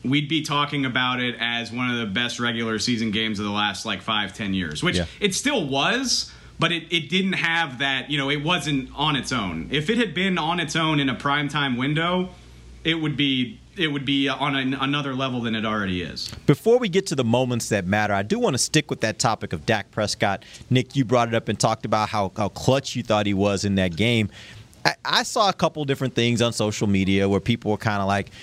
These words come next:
Speaker 2: "Well, he didn't play that great for most of the game." I think there is a perception out there that he didn't play great throughout the game. It was just clutch in the end. I take exception to that. I think of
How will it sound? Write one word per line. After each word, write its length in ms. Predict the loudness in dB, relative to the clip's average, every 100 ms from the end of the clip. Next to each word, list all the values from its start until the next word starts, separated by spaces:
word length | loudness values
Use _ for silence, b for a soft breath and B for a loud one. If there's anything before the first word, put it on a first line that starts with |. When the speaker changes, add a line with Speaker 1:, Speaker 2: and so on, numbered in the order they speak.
| B
Speaker 2:
"Well, 140 | 0 2
he 100 | 2
didn't 200 | 0 2
play 180 | 2
that 180 | 2 0
great 300 | 0 0 0
for 140 | -2 2
most 320 | 4 2 0
of 40 |
the 60 | 0
game." 200 | 0 0
I 60 |
think 280 | 0 -2 0
there 140 | 2 2
is 100 | 2
a 60 | -2
perception 560 | -2 0 0 0 -2
out 220 | 0 -2 0
there 260 | 0 0 B B B B 2
that 160 | 2
he 140 | 4 2
didn't 200 | 2 2
play 160 | 0
great 300 | 2 2 2
throughout 300 | 2 2 2
the 60 | -2
game. 440 | 0 2 4 2 0
It 80 | 0
was 160 | 2 2
just 200 | 0 0
clutch 280 | 0 0 0
in 120 | 2
the 160 | 2
end. 260 | 4 2 0 B B B 0
I 140 | 0
take 240 | 0 -4 -6
exception 460 | -4 0 0 2
to 40 | 2
that. 160 | 2
I 180 | 2 0
think 360 | 0 -4 -4 -8 -4
of 220 | -2 -2